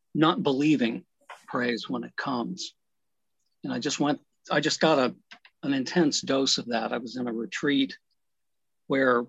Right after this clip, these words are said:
people were telling me that they appreciated the things I was sharing. They liked this, they liked that.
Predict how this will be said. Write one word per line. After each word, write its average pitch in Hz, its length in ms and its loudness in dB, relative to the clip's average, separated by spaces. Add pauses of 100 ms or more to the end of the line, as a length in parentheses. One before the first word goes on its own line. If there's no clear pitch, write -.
(580)
people 175 400 4
were 131 400 4 (1160)
telling 170 340 6
me 160 180 10
that 123 180 -4
they 120 140 -2
appreciated 165 760 4
the 123 100 -2
things 143 360 -2
I 120 160 -2
was 110 160 -10
sharing. 139 720 2
They 117 140 -6
liked 120 440 -4
this, 131 320 -4
they 123 120 -10
liked 120 400 -8
that. 120 280 -6